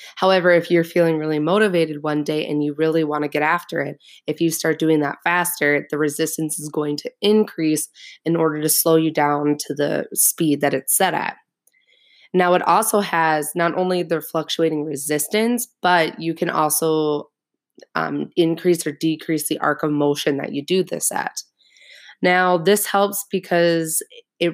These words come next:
can isolate and target specific muscle groups. And not only is it used for strength training, it's also used for, um, improving. Now, the reason for,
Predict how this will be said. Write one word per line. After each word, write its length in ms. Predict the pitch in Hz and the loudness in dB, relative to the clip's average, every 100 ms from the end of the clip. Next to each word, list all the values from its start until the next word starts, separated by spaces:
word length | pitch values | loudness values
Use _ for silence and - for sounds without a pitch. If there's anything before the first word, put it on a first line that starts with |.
| - - _ | -4 -18 _
can 180 | - 175 | -2 0
isolate 560 | 151 151 - 185 190 196 | 0 0 0 2 2 0
and 100 | 170 | -4
target 360 | - 151 - | -6 -4 -4
specific 520 | - 165 151 147 156 156 | -2 -4 -2 -4 -8 -8
muscle 380 | 139 139 175 | -8 -6 -8
groups. 560 | 160 190 220 294 - - - _ _ _ _ _ - _ _ - | -4 -2 -2 -4 -6 -8 -10 _ _ _ _ _ -20 _ _ 2
And 100 | 226 | 4
not 180 | 254 | 4
only 260 | 202 202 202 | 4 6 6
is 100 | 190 | 6
it 60 | 175 | 2
used 240 | 170 165 | 0 -4
for 80 | 165 | -4
strength 460 | - - 160 156 | -4 -2 -2 -4
training, 600 | - 170 160 160 160 156 - _ | -4 -2 0 0 0 -4 -8 _
it's 180 | 151 151 | -8 -4
also 240 | 143 139 | -4 -2
used 340 | 156 143 143 - | -4 -4 -8 -8
for, 340 | 143 143 131 _ _ _ _ _ _ _ _ _ _ _ - | -6 -8 -10 _ _ _ _ _ _ _ _ _ _ _ -10
um, 200 | - - | -6 -2
improving. 640 | 151 151 165 151 147 147 - _ _ - - - _ _ _ _ _ _ _ _ _ _ _ _ _ _ _ _ _ _ _ _ _ _ _ _ _ _ - - | -2 0 0 2 2 0 -4 _ _ -20 -20 -20 _ _ _ _ _ _ _ _ _ _ _ _ _ _ _ _ _ _ _ _ _ _ _ _ _ _ -18 0
Now, 220 | 208 208 | 2 4
the 120 | 202 | 4
reason 380 | 185 214 226 269 | 4 4 4 0
for, 640 | - 185 185 175 175 175 | 0 0 2 4 2 0